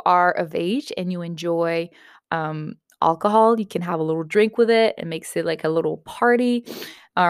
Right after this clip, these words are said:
or any other, like, whatever makes you happy and whatever you deem as, like, "Oh, I'll just relax and take it easy and make a little party."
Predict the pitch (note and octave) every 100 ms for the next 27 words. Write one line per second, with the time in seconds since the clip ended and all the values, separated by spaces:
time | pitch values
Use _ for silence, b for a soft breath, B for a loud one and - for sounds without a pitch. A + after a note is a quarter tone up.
0 | D#3+ E3 - A3 A3 - F#3+ F#3 F3 -
1 | G#3 G3 - C#4 D4 C#4+ C4+ A#3 G3+ -
2 | G#3 - F3 E3+ F#3+ F#3 F#3 G#3+ B3+ C#4+
3 | C#4 G#3 G3 G3+ G#3 - D#3+ F#3 G3 G#3
4 | - E3+ F3 E3+ - A#3 A#3+ A#3+ - F#3
5 | F3+ F#3 F#3+ F#3+ F3+ F3+ F3 F3+ F#3 F3
6 | F3 E3+ E3 E3+ F3 - B3+ C4 B3+